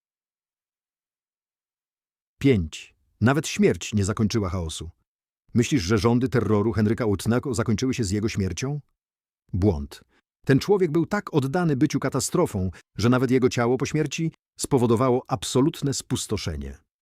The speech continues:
Zacznijmy od jego ostatnich tygodni. Henryk był tak ogromny, że nie mógł chodzić. Służący musieli nosić go wszędzie,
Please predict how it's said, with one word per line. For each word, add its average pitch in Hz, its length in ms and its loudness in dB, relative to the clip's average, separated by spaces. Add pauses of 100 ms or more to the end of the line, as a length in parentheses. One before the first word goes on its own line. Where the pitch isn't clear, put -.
(560)
Zacznijmy 113 720 2
od 113 140 -2
jego 117 220 0
ostatnich 117 360 -6
tygodni. 80 480 -6 (580)
Henryk 120 300 2
był 107 140 0
tak - 220 -4
ogromny, 95 480 0 (380)
że 110 180 2
nie 117 120 4
mógł 101 240 0
chodzić. 87 540 -8 (160)
Służący 117 460 2
musieli 110 240 0
nosić 110 280 0
go 110 80 -2
wszędzie, 87 380 -4